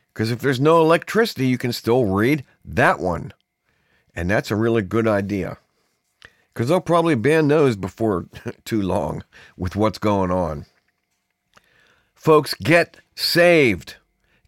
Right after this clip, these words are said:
Get saved. By how I was, you know, I talked about how to do it today. Get saved.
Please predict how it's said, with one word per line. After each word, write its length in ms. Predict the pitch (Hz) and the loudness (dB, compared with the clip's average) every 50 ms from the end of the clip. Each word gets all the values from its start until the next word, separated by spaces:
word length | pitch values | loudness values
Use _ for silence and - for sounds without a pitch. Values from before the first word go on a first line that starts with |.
| _ | _
Get 340 | - 151 170 175 - - _ | 0 2 2 2 2 -2 _
saved. 680 | - 131 - 156 185 190 180 151 123 104 80 - - - _ _ _ _ _ _ _ _ _ _ _ _ | -8 -6 0 2 2 4 4 2 2 0 -2 -8 -16 -20 _ _ _ _ _ _ _ _ _ _ _ _
By 220 | 123 135 139 135 - | -2 0 0 0 -2
how 280 | - 101 127 131 135 147 | -2 -2 2 4 6 6
I 120 | 147 143 | 6 6
was, 260 | 139 151 156 131 - - _ | 4 2 0 -2 -6 -10 _
you 120 | 113 127 143 | -2 0 2
know, 140 | 123 117 | 4 4
I 60 | 120 123 | 2 2
talked 340 | - - 143 143 160 139 | 0 2 2 2 2 0
about 240 | 139 120 135 131 131 | 0 0 0 0 2
how 180 | 117 113 117 127 | 0 0 0 0
to 60 | 143 | 0
do 260 | 139 131 165 196 185 | 0 2 2 4 2
it 140 | 135 - - | 2 0 -2
today. 460 | - 107 101 98 87 80 65 - - _ _ _ _ _ _ _ _ _ _ | -4 -2 0 0 -2 -2 -4 -10 -14 _ _ _ _ _ _ _ _ _ _
Get 240 | - 143 165 170 - | 0 0 0 2 0
saved. 540 | - - 160 175 185 165 139 110 90 - | -2 0 2 2 2 4 2 0 -2 -6